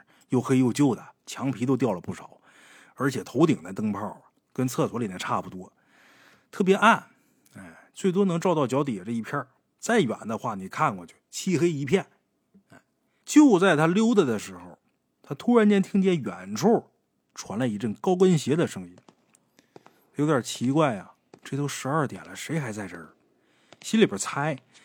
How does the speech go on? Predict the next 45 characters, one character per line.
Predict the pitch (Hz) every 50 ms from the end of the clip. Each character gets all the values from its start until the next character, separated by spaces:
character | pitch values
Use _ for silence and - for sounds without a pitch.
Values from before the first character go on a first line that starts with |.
| _ _ _ _ _ _
可 | - -
能 | 92 120 202
是 | 220 - 190
学 | 143 - - 165
习 | 139 156
的 | 156 147
学 | - - - 107
生。 | 135 160 147 - _ _ _ _ _ _ _ _ _ _ _ _ _
不 | - - 156
过 | 196 202
他 | 160 165 175
觉 | 156 - 107
得 | 143
这 | 170
可 | 147 - -
能 | - 92
性 | 117 143 131
不 | - 214
大， | - 165 151 123 -
这 | - 254
么 | 233 185 117
晚 | 98 - - - -
了， | 92 - - - _ - - _ _
一 | _ 127
个 | 151 214
女 | 196 151 117 101 101 -
大 | 107 170 170 165 120
学 | 98 104 101
生 | 101 87 98 90 85 - _ _ _ _ _
应 | 165 175 190
该 | 208 214 202
是 | 190
没 | 170 127 117
有 | 127 131
勇 | 120 101 92 92 95
气 | - 120 110
自 | 104 120 127
己 | 120 101
在 | 90 101 117
这 | 110 117 113
地 | 104 104 98
方 | 90 92
待 | 87 87 85 85
着 | 80
吧？ | - -